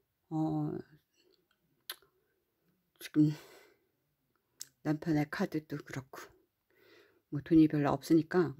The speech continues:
음, 집에 있는 이 안시리움을 포기 나눔해서 분갈이 해가지고 가져가려고요. 음, 포기 나눔하는 모습을 보여드리려고요. 일단은 얘를 화분에서 분리시켜야겠죠?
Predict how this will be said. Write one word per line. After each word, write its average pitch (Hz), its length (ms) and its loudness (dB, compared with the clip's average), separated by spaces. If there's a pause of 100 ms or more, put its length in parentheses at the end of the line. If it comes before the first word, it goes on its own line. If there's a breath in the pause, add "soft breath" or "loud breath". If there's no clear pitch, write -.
(160)
음, 135 260 -2 (220)
집에 160 240 8
있는 170 460 10 (180)
이 170 180 6
안시리움을 147 840 2 (680 soft breath)
포기 254 240 2
나눔해서 147 800 6 (1300)
분갈이 143 280 2
해가지고 123 320 -4
가져가려고요. 117 760 -8 (200)
음, 127 200 -8 (280)
포기 214 240 0
나눔하는 147 920 4
모습을 131 360 -2
보여드리려고요. 131 840 -4 (800 soft breath)
일단은 190 840 6
얘를 165 340 4 (340)
화분에서 208 560 2
분리시켜야겠죠? 151 880 0